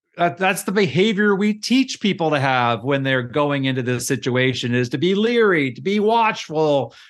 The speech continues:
to, to, to not fall for things. And quite frankly, you know, they're,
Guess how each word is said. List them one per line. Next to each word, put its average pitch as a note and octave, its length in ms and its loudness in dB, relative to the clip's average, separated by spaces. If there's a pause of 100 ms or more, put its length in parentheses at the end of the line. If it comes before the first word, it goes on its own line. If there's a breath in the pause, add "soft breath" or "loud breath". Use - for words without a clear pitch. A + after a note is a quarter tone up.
(120)
to, E3+ 500 2
to, D3+ 320 2
to D#3 140 -2
not G3 320 -2
fall G#3+ 380 0
for F3+ 180 -4
things. C#3 520 0 (260 loud breath)
And A#3 380 2
quite G#3 200 0
frankly, F#3+ 440 0
you F3 220 -2
know, D#3+ 140 4
they're, F#3 440 0